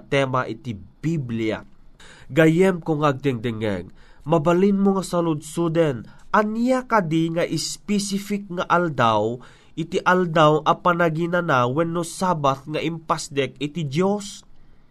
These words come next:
Gayem ko, nalawag iti panakaisao iti Biblia, iti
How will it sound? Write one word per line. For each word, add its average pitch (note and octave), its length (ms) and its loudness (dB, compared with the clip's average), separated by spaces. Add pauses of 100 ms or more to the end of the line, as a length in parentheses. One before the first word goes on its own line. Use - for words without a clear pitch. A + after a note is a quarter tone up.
(120)
Gayem C#3+ 560 0
ko, F3+ 240 -2 (400)
nalawag D3+ 960 2
iti E3 240 -6
panakaisao D#3 1120 0
iti D#3 160 -6
Biblia, C#3 640 -2 (400)
iti D3 240 -6